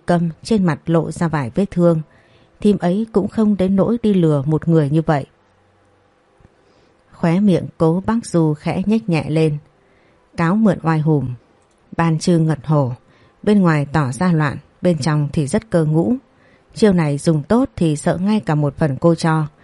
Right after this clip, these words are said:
thím ta cũng không dám nhận. Cố Bác Du tiến lại phía ghế ngồi xuống, tiếp tục nói. "Chỉ là đã ở thời khắc này, cô vẫn có thể nghĩ đến làm những chuyện như vậy,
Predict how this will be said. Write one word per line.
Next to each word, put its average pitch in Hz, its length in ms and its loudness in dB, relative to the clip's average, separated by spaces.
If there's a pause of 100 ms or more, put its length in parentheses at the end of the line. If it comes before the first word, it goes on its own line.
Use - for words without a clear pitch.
(320)
thím 175 200 2
ta 156 300 -2
cũng 180 140 -4
không 165 240 0
dám 151 240 -2
nhận. 170 180 2 (1900)
Cố 170 260 2
Bác 233 180 -4
Du 156 380 0
tiến 175 240 0
lại 160 300 -4
phía 160 160 2
ghế 160 180 0
ngồi 165 280 0
xuống, 156 480 0
tiếp 240 160 0
tục 151 180 -2
nói. 147 360 -2 (720)
"Chỉ 170 160 0
là 147 260 -2
đã 151 140 -4
ở 170 180 -2
thời 147 220 -2
khắc 240 260 -4
này, 139 420 -2
cô 165 100 2
vẫn 175 220 -2
có 202 100 0
thể 175 180 0
nghĩ 160 180 -2
đến 180 340 0
làm 160 220 0
những 202 140 -4
chuyện 160 200 -2
như 165 120 0
vậy, 151 200 -2